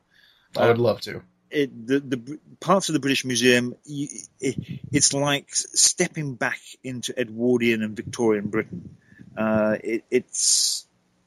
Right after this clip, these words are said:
Speaker 2: yeah, it, it, it, it takes your breath away sometimes.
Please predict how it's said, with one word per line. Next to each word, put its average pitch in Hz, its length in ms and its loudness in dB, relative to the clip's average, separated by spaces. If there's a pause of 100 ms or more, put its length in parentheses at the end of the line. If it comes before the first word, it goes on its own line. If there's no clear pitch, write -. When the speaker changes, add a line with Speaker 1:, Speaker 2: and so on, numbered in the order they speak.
(180)
Speaker 2:
yeah, 127 320 8
it, 120 60 2
it, 107 800 -2
it, 131 60 2 (120)
it 135 80 -6
takes - 240 0
your 120 60 0
breath 120 200 2
away 95 120 0
sometimes. 92 440 -10